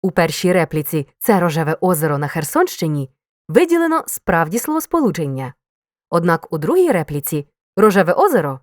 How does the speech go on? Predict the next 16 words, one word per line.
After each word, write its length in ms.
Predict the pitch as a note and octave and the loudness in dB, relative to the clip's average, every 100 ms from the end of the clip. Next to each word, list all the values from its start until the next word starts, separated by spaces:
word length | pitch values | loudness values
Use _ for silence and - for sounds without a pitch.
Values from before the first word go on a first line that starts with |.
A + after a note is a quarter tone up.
| _ _ _ _ _ | _ _ _ _ _
це 200 | - A3 | 0 2
вже 180 | D#4+ F#4 | 4 4
речення, 600 | G#3+ D#3 D#3 D3+ D3+ D3+ _ - | 4 0 -4 -4 -4 -6 _ 0
адже 240 | E3 E3+ | 2 2
воно 320 | D3 F3+ E4 | 2 2 2
має 300 | A#3 E3+ D#3 | 2 0 0
змістову 680 | D3+ A#3+ - D#3 C#3 B3+ - _ | 0 0 -2 -4 -2 -2 -4 _
та 140 | B3 | 0
інтонаційну 760 | D4+ D#4+ E4 E4 E4+ C#4+ F#3+ D#3 | 2 -2 0 0 0 -2 0 0
завершеність, 880 | D3 G3 D#3+ - D3 C#3 C3+ - - _ - | 0 0 0 -2 -4 -6 -8 -12 -20 _ -6
а 100 | D3+ | -4
також 460 | - D4 F#3 - - | 0 0 -2 -4 -4
граматичну 580 | G#3+ F4 A3 D#3 F#3+ F#3+ | 0 0 -2 -4 -4 -4
основу. 440 | D#3+ D3 C3 B2 - _ _ _ _ _ _ A3+ | -6 -6 -6 -8 -18 _ _ _ _ _ _ 0
До 160 | E4 | 2
речі, 380 | B3 D3 C#3+ | 2 0 -6